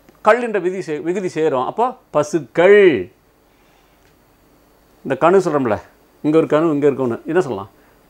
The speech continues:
கணுக்கள். சரிதானா? அது மாதிரி. அடுத்தது குறிலே, ஆ, அடுத்தது ரெண்டு முடிஞ்சு. அடுத்து மூன்றா-, மூன்றாவது பார்த்தீங்கன்னா, நிறைய எழுத்துக்கள் இருக்கலாம்.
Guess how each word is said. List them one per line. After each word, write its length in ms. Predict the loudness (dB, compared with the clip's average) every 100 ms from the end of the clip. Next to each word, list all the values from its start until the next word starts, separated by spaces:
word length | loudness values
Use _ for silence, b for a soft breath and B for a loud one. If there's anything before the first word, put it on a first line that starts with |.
| -4
கணுக்கள். 680 | 0 2 2 -2 0 2 2 0 -4 -8 _ _ _ _ _ _ _ _ _ _ _ _ _ _ _ _ 0
சரிதானா? 480 | 2 2 2 0 -6 _ -4
அது 160 | -2
மாதிரி. 240 | -2 -6 -10 _ _ _ _ _ _ _
அடுத்தது 720 | -12 -4 -4 -2 -4 -4 -4 _ _ _ _ -4
குறிலே, 400 | 2 2 4 4 2 -2 -2
ஆ, 360 | 2 2 0
அடுத்தது 420 | -2 -2 0 0
ரெண்டு 160 | 0 -2
முடிஞ்சு. 220 | -4 -2
அடுத்து 200 | 0 0
மூன்றா-, 460 | -2 -2 2 2 2
மூன்றாவது 360 | -2 2 2
பார்த்தீங்கன்னா, 360 | 0 -6 -4 -2 -4 -4
நிறைய 320 | -2 2 2
எழுத்துக்கள் 320 | 2 0 -2
இருக்கலாம். 320 | 0 0 -2